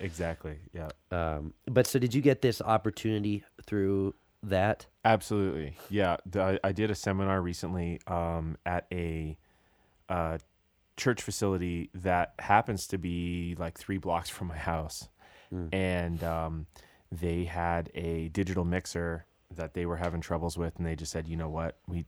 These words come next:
Speaker 1: we need someone to come in and, and take a look at it. Um, are you available?" And then that kind of evolved into this, like, let's actually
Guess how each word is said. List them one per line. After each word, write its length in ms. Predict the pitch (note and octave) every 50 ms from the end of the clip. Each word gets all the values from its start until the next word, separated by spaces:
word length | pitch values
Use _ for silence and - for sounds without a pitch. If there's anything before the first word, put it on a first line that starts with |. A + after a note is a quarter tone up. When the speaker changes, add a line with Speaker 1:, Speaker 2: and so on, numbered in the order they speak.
| _ -
Speaker 1:
we 100 | E2+ E2+
need 180 | D#2 D#2+ D#2 -
someone 240 | - D#2+ D#2+ D#2 D2
to 40 | D2+
come 240 | - - D#2+ D#2+
in 160 | D2+ D2 D2 D2
and, 180 | D2 C#2+ - -
and 100 | - D#2+
take 180 | - - D2 D2+
a 60 | D#2
look 160 | F2+ G#2+ -
at 160 | D#2+ D#2 D#2
it. 140 | D#2+ D2+ - _ _ _ _ _ _ - _ _ _ _ _ _ _ _
Um, 300 | E2+ E2 D#2+ D#2 D2+ D2+ -
are 100 | - E2+
you 120 | E2 D#2
available?" 680 | D2+ C#2+ F2 G#2 A2 A2 G#2+ G#2 G#2+ G2+ G#2 G#2 - - _ _ _ _ _ _ _ -
And 180 | G2 F#2 G2 G2
then 120 | F#2+ F#2+
that 200 | F#2+ G2+ G#2+ -
kind 220 | - D#3+ E3 D3
of 160 | A#2+ F#2+ F2 F2+
evolved 480 | E2 E2 F2+ F2+ G#2 A#2 B2 G#2 F#2
into 260 | F#2 F2+ E2+ - F2
this, 260 | D#2+ E2+ E2+ D#2+ - -
like, 300 | E2+ E2 D#2+ D#2 - - _ - -
let's 320 | F#2 F2 F2+ G#2 G#2+ - A#2+
actually 720 | A2 G#2+ - - - F#2+ F2 F2 E2+ E2 E2 D#2+ -